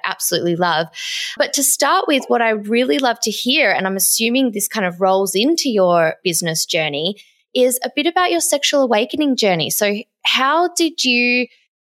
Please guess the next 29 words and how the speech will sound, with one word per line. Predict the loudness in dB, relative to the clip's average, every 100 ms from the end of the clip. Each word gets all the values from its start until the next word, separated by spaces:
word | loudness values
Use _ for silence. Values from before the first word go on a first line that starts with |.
| _ -4
how | 0 0
did | 2
you | 0 0
even | 0 2 0 -4
come | -2 -2 -2
to | -4 -6 -4
come | -2 0 -2
across, | -2 -2 0 0 0 -4 -4
you | -2
know, | 0 0 0
the, | 0 2 0 -2 _ -6
the | -6 -6 -12 _ -6
information, | -6 -4 -4 0 0 2 2 0 -2
tools | -2 0 0 0
or | -2
resources | 0 0 0 0 0 0 0 2 0 -2 -10 -16 -4
that | -2 -2
sparked | 0 0 -2 -4
that | -6 -2
journey | 0 2 0
for | 0 -2
you? | 0 2
And | 2 2
then, | 0 0 -4 -8 _
you | -4 -4
know, |
how | -2 -2 -2
did | -2 -2
that | -2 -2 -4